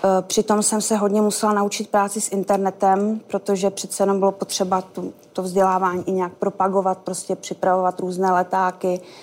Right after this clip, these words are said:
pozvánky. Z okresního města jsem se najednou ocitla v Praze, dostala jsem služební auto a mapu, protože žádné navigace nebyly.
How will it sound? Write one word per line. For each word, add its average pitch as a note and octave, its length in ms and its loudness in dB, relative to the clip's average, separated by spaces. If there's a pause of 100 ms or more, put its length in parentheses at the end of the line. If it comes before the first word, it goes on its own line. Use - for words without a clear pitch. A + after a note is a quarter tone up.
(460)
pozvánky. G3 920 2
Z - 120 -6
okresního G3+ 540 0
města G3 320 -2
jsem F#3+ 200 -2
se - 140 -4
najednou F#3 240 2
ocitla F3+ 420 -2
v - 160 -8
Praze, F#3+ 520 0
dostala F3+ 360 -2
jsem F#3 200 -2
služební F#3 500 0
auto F3 320 0
a F3 40 -4
mapu, G3 480 2
protože F#3 380 -8
žádné F3 340 0
navigace F3 520 -2
nebyly. F#3+ 500 2